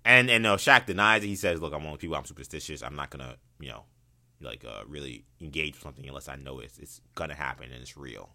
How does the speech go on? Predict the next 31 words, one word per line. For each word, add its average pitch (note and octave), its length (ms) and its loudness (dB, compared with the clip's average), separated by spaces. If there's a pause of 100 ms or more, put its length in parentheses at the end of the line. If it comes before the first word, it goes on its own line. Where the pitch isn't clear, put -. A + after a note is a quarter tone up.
(140)
Even D2+ 180 -12
though, B1+ 260 -14 (680)
again, C#2 200 -12 (380)
no, G2 120 -2
it - 80 -8 (340)
didn't B2 140 8
take A#2 100 6
a G2+ 40 4
rock G#2 200 6
science D#2 320 0
to D2+ 80 -12
know D#2+ 160 -6
that D2+ 140 -8
the, C#2+ 180 -12 (200)
the, D#2 120 -14
the, E2+ 200 -10
the D2 100 -14
Magic D#2+ 400 2
were D#2+ 100 -10
gonna D#2+ 180 -6
take E2 200 -6
Shaq D#2+ 220 2 (100)
<laughs> - 100 -18
the G#2 100 -6
first - 360 -2
pick C3 260 -2
once G#2 200 -6
they F#2 80 -8
won E2 160 -10
the C#2 80 -14
lottery. D2 380 -6